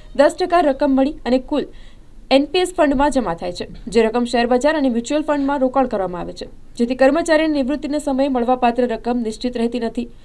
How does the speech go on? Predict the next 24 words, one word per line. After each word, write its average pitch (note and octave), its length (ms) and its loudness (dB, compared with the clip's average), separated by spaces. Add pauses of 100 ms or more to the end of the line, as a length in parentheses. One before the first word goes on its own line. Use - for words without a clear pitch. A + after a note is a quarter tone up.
(220)
અને C4 160 6
નિવૃત્તિ C#4 420 0
બાદ C4+ 300 4
મળતી B3+ 280 0
પેન્શનની A#3+ 600 -2
અત્યંત C4 360 0
નજીવી B3 500 -2
રકમમાં A#3 480 -4 (360)
જીવન D#4 360 2
નિર્વાહ D4+ 260 2
કરવું C#4+ 300 2 (140)
અને A#3+ 140 4
કુટુંબનું C#4 440 0
ભરણ B3 280 0
પોષણ A#3+ 320 0
કરવું G3+ 280 -8 (400)
ખૂબ F4 220 2
જ F#4 100 0
મુશ્કેલી D4 420 0
સભર C4+ 600 0
અને B3+ 180 0
દોહલું B3 320 0
બન્યું F3+ 220 -4
છે. - 140 -10